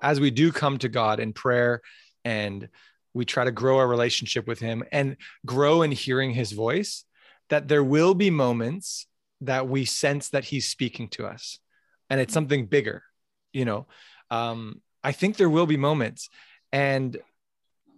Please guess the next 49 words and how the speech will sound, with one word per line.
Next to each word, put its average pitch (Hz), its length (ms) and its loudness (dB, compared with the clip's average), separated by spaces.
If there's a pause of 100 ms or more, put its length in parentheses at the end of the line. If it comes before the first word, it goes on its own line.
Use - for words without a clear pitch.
uh, 127 160 0
I'll 151 120 2
tell 170 380 0
another 147 320 2
story. 127 520 0
Um, 107 480 -6 (1160)
uh, 117 300 -4 (180)
I'll 135 80 0
tell 180 180 2
a 170 40 2
few 175 180 0
stories. 127 400 0
And 160 180 0 (280)
one 175 180 4
of 220 60 6
the 214 60 0
things 180 180 2
that's 151 240 2
coming 151 240 0
to 135 80 -2
mind 139 240 0
for 139 100 -6
me 123 160 -2
is 117 140 -2
that 120 180 -2 (380)
a 135 60 0
lot 156 240 4
of 208 100 4
this 147 240 2
has 123 260 -2
to 135 100 -6
do 120 180 0
with, 110 220 -2 (120)
if 202 180 2
you're 220 120 2
trying 156 360 2
to, - 140 -16
like, 123 240 -6
set, - 480 -4
to 135 260 0
find 147 360 0
out, 127 260 0
discover 139 540 0
your 127 160 0
purpose - 420 -6
in 110 140 -10
life 98 300 -10 (460)
and 120 240 -4
what 127 300 -2